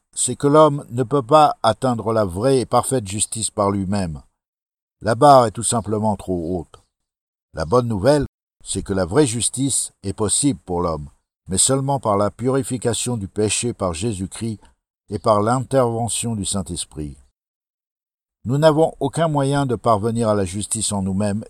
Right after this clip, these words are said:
et par nous-mêmes. Mais les chrétiens possèdent la justice du Christ, parce que celui qui était innocent de tout péché, Dieu l'a condamné comme un pécheur à notre place, pour que dans l'union avec le Christ, nous soyons justes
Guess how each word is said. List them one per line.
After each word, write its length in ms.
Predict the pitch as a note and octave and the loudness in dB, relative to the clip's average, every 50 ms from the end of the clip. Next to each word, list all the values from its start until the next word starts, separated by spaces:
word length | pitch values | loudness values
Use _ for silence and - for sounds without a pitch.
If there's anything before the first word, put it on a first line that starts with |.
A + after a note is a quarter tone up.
| _ - | _ -4
et 80 | G2 F#2+ | -4 -4
par 280 | - - G#2 G2+ F#2+ F2 | 0 2 2 2 2 2
nous-mêmes. 440 | E2+ E2 D#2+ D#2+ D#2 D2+ C#2 C2+ - _ _ _ _ _ _ _ _ _ _ _ _ _ _ _ - | -2 -4 -6 -6 -8 -8 -10 -12 -16 _ _ _ _ _ _ _ _ _ _ _ _ _ _ _ -8
Mais 140 | - G#2+ B2+ | -4 -2 0
les 100 | D3 D3 | 0 0
chrétiens 400 | - - D#3+ D#3 - E3+ E3+ E3 | 0 0 -2 -2 0 0 0 0
possèdent 380 | - - C#3+ - - C#3+ C3+ A#2+ | 0 -2 -4 -2 -2 -2 -2 -2
la 100 | A#2+ G#2+ | -2 -2
justice 460 | G2+ A#2+ B2 - - - B2+ A2 F#2 | -2 -2 -4 -4 -4 -4 -4 -4 -4
du 120 | G2 G2 | -6 -8
Christ, 420 | - - - G2 F#2 E2 - - _ _ _ _ _ _ _ _ _ _ _ | -8 -8 -6 -6 -6 -6 -8 -10 _ _ _ _ _ _ _ _ _ _ _
parce 320 | - B2 A#2+ - - C3+ | -2 -2 -2 0 -2 -2
que 280 | - - A2+ A2 G#2 F#2+ - - - _ _ _ | -2 -2 -2 -2 -2 -4 -6 -14 -20 _ _ _
celui 480 | - - - D3+ D#3 D#3+ E3+ F#3 D#3+ | -10 -4 -2 0 0 0 0 -4 -6
qui 140 | - - C#3 | -4 -2 0
était 340 | C#3 C3 - - C3+ C3+ C3 | 0 0 0 0 0 0 0
innocent 440 | B2 B2 C3 C#3 - - C#3+ C#3 C3 | 0 -2 -2 -2 -2 0 -2 -2 -2
de 100 | A2+ G#2+ | -4 -8
tout 160 | - - A2 | -8 -10 -8
péché, 540 | - - A2+ G2+ - - A#2 A#2 A#2 G#2+ - _ _ _ _ _ _ _ - | -6 -4 -4 -4 -4 -4 -4 -6 -6 -8 -10 _ _ _ _ _ _ _ -12
Dieu 240 | F2 F2+ A#2 C#3 | -4 0 2 4
l'a 160 | C#3 C3+ A#2+ - | 4 4 2 0
condamné 460 | - A#2+ A#2 A2+ A#2 A2+ A#2+ A#2+ A2 | -2 -4 -2 0 0 0 0 -2 -4
comme 180 | - A2+ G#2+ | -4 -4 -2
un 100 | G#2+ G#2 | -2 -4
pécheur 520 | - - A2+ G#2 - - A#2+ A#2+ A#2 G#2+ G2 | -4 -4 -4 -2 -2 0 0 0 0 0 0
à 60 | G2 | 0
notre 300 | F#2+ G2+ F#2+ - - G2 | -2 -2 -4 -4 -6 -6
place, 500 | - - A2 A#2 A#2 A2+ - - - - - - _ _ _ _ _ _ - | -4 -2 0 0 0 0 -2 -4 -4 -6 -10 -20 _ _ _ _ _ _ -10
pour 160 | A2+ A2 - | -10 -8 -4
que 80 | - A#2 | -4 -4
dans 240 | G2+ A#2+ B2+ C3 | 0 2 2 2
l'union 420 | C3+ D3 D#3+ D#3+ D#3 F3 F3 D#3+ D3+ | 2 2 0 0 0 0 0 0 0
avec 260 | C3+ A#2 A#2+ A2+ G#2 | 0 0 -2 -4 -4
le 100 | A#2 A2+ | -6 -6
Christ, 420 | - - - B2+ B2+ - - - _ _ _ _ _ _ _ _ _ _ _ - | -6 -6 -6 -4 -4 -4 -6 -8 _ _ _ _ _ _ _ _ _ _ _ -6
nous 100 | A#2+ A2 | -6 -4
soyons 380 | - A#2 B2+ B2 A#2+ A#2 A2 | -2 0 0 0 0 0 -2
justes 420 | G2 E2 G2 B2 C3 A#2+ - - | -4 -4 -2 -2 -2 -2 -4 -10